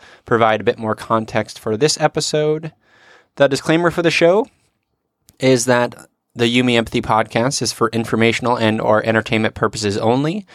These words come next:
and is not a substitute for medical advice, diagnosis, or treatment. Oh, and the last thing is that, um, if you're not following You Me Empathy on Twitter and Instagram, please do that. I'm at You Me Emp-,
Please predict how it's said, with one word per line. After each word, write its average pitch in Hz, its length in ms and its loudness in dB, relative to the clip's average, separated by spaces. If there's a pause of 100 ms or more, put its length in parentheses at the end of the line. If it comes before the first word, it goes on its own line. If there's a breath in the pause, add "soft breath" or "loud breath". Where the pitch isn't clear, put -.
(380 loud breath)
and 110 180 0
is 104 120 0
not 127 180 2
a - 20 2
substitute 131 560 0
for 110 100 -4
medical 120 300 2
advice, 113 440 0
diagnosis, 107 720 0
or 107 240 0
treatment. - 1000 -8 (840 soft breath)
Oh, 175 220 4
and 156 220 0
the 156 80 6
last 185 340 2
thing 127 280 2
is 143 240 0
that, 147 380 0
um, 151 460 0 (720 soft breath)
if 160 160 -2
you're 180 60 4
not 185 180 0
following 165 640 -2
You 160 160 -2
Me 156 120 2
Empathy 156 320 0
on 147 200 0
Twitter 151 320 2
and 147 100 2
Instagram, 160 480 -4
please 131 240 2
do 120 160 0
that. 120 320 2
I'm 113 220 -4
at 107 200 -4
You 117 240 2
Me 123 200 0
Emp-, 127 200 -4